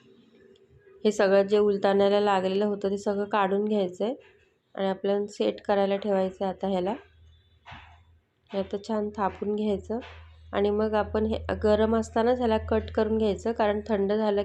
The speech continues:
की मग हे कट नाही होणार, म्हणजे तुटून तुकडे पडू शकतात त्याचे. त्याच्यामुळे हे गरम असतानाच ह्याला कापून घ्यायचंय, शेप देऊन ठेवायचा आणि मग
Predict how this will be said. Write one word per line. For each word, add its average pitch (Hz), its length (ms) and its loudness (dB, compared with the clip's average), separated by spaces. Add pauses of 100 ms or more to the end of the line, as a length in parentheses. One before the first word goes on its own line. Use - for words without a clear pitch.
की 220 60 -6
मग 220 220 -2
हे 226 240 0 (160)
कट 208 220 2
नाही 220 180 2
होणार, 214 300 0 (440)
म्हणजे 208 160 0
तुटून 233 480 -2
तुकडे 233 380 2
पडू 220 340 0
शकतात 202 400 -4
त्याचे. 196 320 -4 (140)
त्याच्यामुळे 214 400 -4
हे 220 100 -2
गरम 208 380 2
असतानाच 214 540 -2 (480)
ह्याला 202 220 0
कापून 202 480 -2
घ्यायचंय, 208 480 -2 (1500)
शेप 214 280 2
देऊन 220 360 4
ठेवायचा 208 480 2
आणि 220 200 0
मग 214 120 2